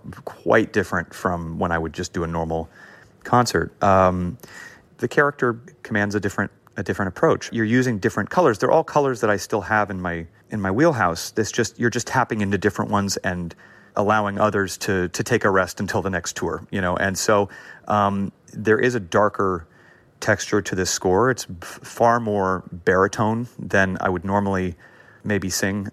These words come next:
Uh, maybe not far more, but there are definitely lower, I'm definitely resting more in the warmer, lower part of my range, which has been really fun.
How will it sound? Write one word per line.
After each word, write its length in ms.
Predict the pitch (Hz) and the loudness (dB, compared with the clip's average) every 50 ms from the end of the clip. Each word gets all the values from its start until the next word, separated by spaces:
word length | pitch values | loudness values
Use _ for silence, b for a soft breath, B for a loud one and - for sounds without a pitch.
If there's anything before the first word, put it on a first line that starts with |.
| - | -6
Uh, 400 | - 98 95 92 90 90 90 - - - | -2 0 2 2 2 2 0 -2 -2 -2
maybe 140 | 190 214 185 | 0 0 2
not 140 | 117 110 - | 2 0 -2
far 280 | - - 120 113 110 | 0 2 2 4 4
more, 180 | 98 92 87 85 | 2 0 0 0
but 120 | 104 101 | 0 2
there 100 | - 120 | 2 2
are 60 | 113 | 2
definitely 360 | 104 135 131 - - - 113 101 | 2 0 -2 -2 -2 -4 -4 -4
lower, 580 | 98 98 104 107 110 110 107 104 101 98 98 - | -4 -4 0 2 4 4 4 4 4 2 0 -2
I'm 180 | - 107 104 95 | -4 -6 -4 0
definitely 300 | - 123 - - - 98 | 0 0 0 0 -8 -6
resting 400 | 92 104 113 110 - - 110 98 | 0 0 0 0 0 -4 -6 -4
more 220 | 98 98 101 101 | -2 -2 -2 -2
in 80 | 95 92 | -2 -2
the 80 | 87 | -4
warmer, 380 | 85 87 90 95 92 98 95 87 | -4 -2 -2 0 0 0 -2 -2
lower 260 | 85 87 87 90 90 | -2 0 0 0 -2
part 220 | - - 92 92 | -2 -2 -2 -2
of 80 | 90 85 | 0 -2
my 80 | 90 85 | -2 -2
range, 280 | 80 85 92 117 135 | -2 0 -2 -2 -2
which 120 | 156 143 - | -4 -6 -6
has 100 | 107 95 | -6 -6
been 120 | 101 92 | -4 -4
really 200 | 90 95 90 90 | -2 -2 -4 -4
fun. 380 | - - - 92 92 110 131 | -6 -2 0 0 0 0 -2